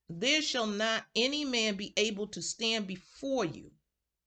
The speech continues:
all the days of your life.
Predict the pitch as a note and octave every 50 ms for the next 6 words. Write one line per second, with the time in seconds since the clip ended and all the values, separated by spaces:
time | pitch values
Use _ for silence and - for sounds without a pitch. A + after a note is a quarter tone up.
0 | _ _ _ _ _ _ _ _ _ _ - - G#3 A3+ A#3+ A3 G3+ G3 D3+ E3
1 | F#3+ F#3+ F#3+ E3+ - D#3+ C#3+ C3+ C#3 C3+ C3 A#2+ B2 C3+ C#3+ D3 D3+ B2+ - -
2 | - - - - - -